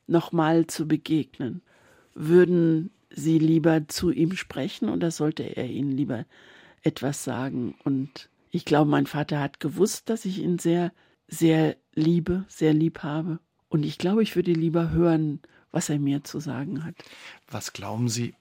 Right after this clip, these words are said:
Speaker 2: wie er das fände, was Sie heute machen oder gemacht haben aus Ihrem Leben?
Speaker 1: Also ich bin ja jemand, der sein Licht lieber unter den Scheffel stellt. Also bin immer mit eher, eher vorsichtig. Aber ich glaube, dass er stolz wäre. Ich glaube wirklich, dass er stolz wäre. Also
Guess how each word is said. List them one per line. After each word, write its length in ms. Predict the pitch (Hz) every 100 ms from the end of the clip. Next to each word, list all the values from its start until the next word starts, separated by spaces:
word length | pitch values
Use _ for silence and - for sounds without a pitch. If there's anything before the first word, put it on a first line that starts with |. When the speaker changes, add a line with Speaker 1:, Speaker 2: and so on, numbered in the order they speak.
| _
Speaker 2:
wie 140 | - 110
er 80 |
das 160 | 101 101
fände, 320 | 110 104 147 151
was 200 | 127 -
Sie 180 | 131 120
heute 260 | - 120 -
machen 300 | 101 113 156
oder 180 | 135 117
gemacht 380 | 123 110 -
haben 280 | 127 131 143 - _ _
aus 160 | - -
Ihrem 160 | 131
Leben? 300 | 120 123 156
Speaker 1:
Also 180 | 156 156
ich 140 | 156 -
bin 180 | 156
ja 160 | 165 160
jemand, 600 | 160 151 156 156 151 -
der 180 | 147 147
sein 240 | - - -
Licht 380 | 139 170 - - - - -
lieber 340 | 175 170 165
unter 200 | 165 156
den 260 | 156 151 160
Scheffel 400 | - 165 - 190
stellt. 400 | - 165 180 -
Also 140 | 156
bin 200 | - 147
immer 280 | - 156 151
mit 320 | 156 135 - - - -
eher, 320 | - 160 170 -
eher 160 | 160 165
vorsichtig. 800 | - 165 175 185 - 190 - - - - -
Aber 120 | -
ich 140 | 170 -
glaube, 280 | 156 165 170
dass 180 | 165
er 80 | 160
stolz 440 | 151 - 151 147 -
wäre. 320 | 135 139 165 _ _ _ _ _ -
Ich 120 | 160
glaube 320 | 135 160 151
wirklich, 320 | 156 131 160
dass 180 | - 151
er 80 | 143
stolz 380 | - 143 160 -
wäre. 180 | 139 123
Also 280 | 139 139